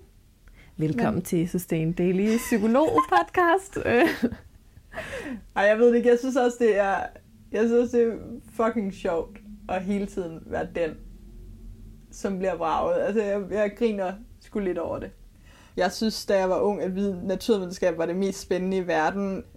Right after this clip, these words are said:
Speaker 2: Jeg elsker at læse, læse baggrundsstof og, og nuancer. Altså, så, så jeg bliver bare aldrig den der one-liner-person. Så hvor efterlader det også en ekstremist, og en, der måske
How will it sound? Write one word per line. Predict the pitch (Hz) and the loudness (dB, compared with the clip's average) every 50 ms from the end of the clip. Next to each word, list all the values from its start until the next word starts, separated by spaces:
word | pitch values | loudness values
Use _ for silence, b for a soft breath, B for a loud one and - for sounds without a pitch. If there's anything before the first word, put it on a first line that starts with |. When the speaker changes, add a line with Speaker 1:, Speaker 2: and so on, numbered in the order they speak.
| - - - | -18 -6 -2
Speaker 2:
Jeg | 185 170 160 | 0 2 2
elsker | 160 185 - - - 196 | 2 0 -2 -2 0 0
at | 190 | 0
læse, | 190 180 175 175 175 170 - - - - - - | 0 0 -2 -2 -4 -6 -8 -14 -18 -18 -16 -10
læse | - 190 185 185 185 - | -4 -2 -2 -2 -2 0
baggrundsstof | - 170 170 180 - 196 196 208 202 - - 185 160 160 - - - | 0 0 0 0 0 -2 -2 -2 -2 -4 -2 -2 -2 -2 -4 -6 -10
og, | - - 165 160 165 185 - b b b b b b | -4 0 2 2 2 0 -2 b b b b b b
og | - 190 196 | -4 -2 -2
nuancer. | 196 185 156 147 160 190 190 - 220 | 0 0 0 0 -2 -2 -2 -2 0
Altså, | 190 - 202 - 214 | 0 0 -2 -4 -4
så, | 190 - 220 202 190 - - | -2 0 2 2 2 2 0
så | - 208 | 0 -2
jeg | 202 - | -2 0
bliver | - 233 247 226 | 0 0 0 2
bare | 240 190 175 170 | 2 0 0 2
aldrig | 170 180 196 202 190 | 2 2 2 0 0
den | 196 185 180 165 | 0 -2 -2 0
der | 175 165 156 165 180 - b b b b b b b b b - - - - - 78 - - - - | 2 2 2 0 -2 -4 b b b b b b b b b -20 -20 -20 -20 -20 -18 -14 -12 -6 0
one-liner-person. | 175 185 185 190 190 180 170 165 170 170 165 185 - 214 196 - 190 - - 220 214 - - - - - - - - - - b b b b b b b b b b b | 0 0 2 2 0 0 0 0 -2 -4 -6 -6 -6 -8 -8 -8 -8 -8 -8 -10 -12 -14 -16 -20 -20 -20 -20 -20 -20 -20 -20 b b b b b b b b b b b
Så | - - 233 | -4 -4 -2
hvor | 208 - 294 311 - | 0 2 2 4 4
efterlader | - 277 - - 370 311 285 240 233 226 233 | 2 0 -2 -2 -2 -2 0 2 2 2 2
det | 247 247 - | 0 0 0
også | 247 285 311 - - - 240 - | 0 -2 -2 -4 -10 -10 -4 -2
en | 269 247 | 0 2
ekstremist, | 240 233 240 - - 254 240 247 285 370 381 - - - - - | 2 0 0 -2 -2 0 0 2 2 0 0 -2 -6 -12 -6 -2
og | 226 233 254 262 | 0 2 2 2
en, | 254 240 220 208 | 2 2 2 2
der | 214 208 202 196 202 214 214 b b b b b b b b b - - - - - - - - - - - - - - - | 2 2 4 2 2 0 -2 b b b b b b b b b -20 -20 -20 -20 -20 -20 -20 -20 -20 -20 -20 -20 -20 -10 -6
måske | 233 226 - - - - 285 302 - - | -6 -6 -6 -6 -4 -2 -2 -2 -2 -6